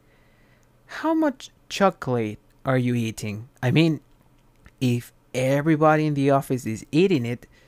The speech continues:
Someone is spending a lot of money on this prank. Thanks for letting me know. I'll see you in two weeks, my friend. Tons of love. Entonces, aquí había un ejemplo,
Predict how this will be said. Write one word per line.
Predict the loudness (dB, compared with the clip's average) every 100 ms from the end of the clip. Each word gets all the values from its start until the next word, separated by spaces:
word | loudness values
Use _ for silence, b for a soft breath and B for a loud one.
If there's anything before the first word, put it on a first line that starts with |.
| b -12
Someone | 0 2 4 2 0
is | -2 -8
spending | -4 -2 -2 -4
a |
lot | -2 0
of | 0
money | 0 0 0 0
on | -2 -2
this | -4 -6
prank. | -12 -10 -8 -10 -18 _ _ B B B B B
Thanks | -6 0 0 0
for | 0
letting | 0 0 -2
me |
know. | -4 -6 -12 -10
I'll | -8 -8
see | -4 -4
you | -2 -2 -2
in | -2 -2 -2
two | -2 -2
weeks, | 0 -4 -6 -14 -16 _
my | -6 -6
friend. | -4 -6 -4 -6 -10 _ _ -12
Tons | -6 -4
of | -2
love. | -2 -6 -10 _ _ _ _ _ _ b b b _
Entonces, | -6 -6 -4 -8 -8
aquí | -8 -4
había | -2 -2
un |
ejemplo, | -4 -4 -4 -2 -4